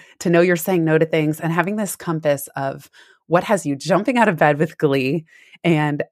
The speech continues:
what has you learning the most. I think those two metrics, it's not even the right word, those two considerations for taking on any client, any product, any job, um,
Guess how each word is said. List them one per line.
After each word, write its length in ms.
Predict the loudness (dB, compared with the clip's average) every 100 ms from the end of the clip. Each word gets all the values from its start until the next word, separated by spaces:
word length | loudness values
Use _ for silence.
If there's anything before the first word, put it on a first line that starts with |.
| _
what 300 | -8 0 2
has 240 | 2 0
you 140 | 0 2
learning 400 | 4 4 4 0
the 80 | -2
most. 320 | -4 -4 -4
I 80 | -2
think 180 | -2
those 360 | 2 2 2 -2
two 440 | -2 0 0 0 -6 _ _ _ _ _
metrics, 800 | -6 -6 -4 0 0 -2 -8 -8 -8
it's 220 | -6 -2
not 120 | 2
even 140 | 2
the 60 | 2
right 180 | 2 2
word, 300 | 2 2 2
those 240 | 2 0
two 360 | -2 0 2 0 -8 _
considerations 800 | -2 0 2 0 0 0 0 -2
for 120 | -2 0
taking 320 | 0 0 0
on 160 | -2 -6 _ -2
any 240 | 0 0
client, 420 | -2 -4 -4 -4 -2
any 180 | 0 0
product, 420 | 2 2 2 0
any 160 | 0 2
job, 420 | 2 2 0 -4 -12 _ _ _ _ _
um, 320 | -2 0 -2